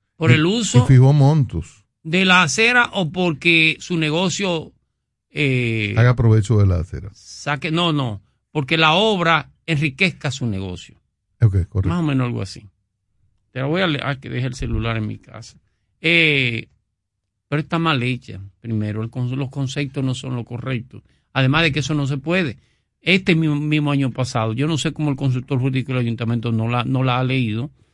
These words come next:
Speaker 1: hay una sentencia del Tribunal Constitucional que elimina la, el cobro de las, de las rampas, la declara inconstitucional, que era una resolución del noventa y seis.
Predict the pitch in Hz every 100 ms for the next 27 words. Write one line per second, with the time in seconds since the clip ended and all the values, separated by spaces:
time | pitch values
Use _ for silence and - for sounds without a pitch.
0 | _ _ - 180 180 165 160 127 143 139
1 | 135 143 131 131 131 151 143 127 120 127
2 | 135 113 113 110 - 160 156 143 131 127
3 | 123 117 110 107 - _ _ _ _ -
4 | 139 135 147 139 135 127 120 113 107 -
5 | - - 123 113 113 123 139 - 101 101
6 | - _ _ _ _ - 123 117 135 143
7 | 147 131 131 117 127 - 120 143 120 120
8 | 147 160 113 92 _ _ _ _ - 175
9 | 180 165 156 139 139 127 143 135 127 120
10 | 117 110 113 - 180 202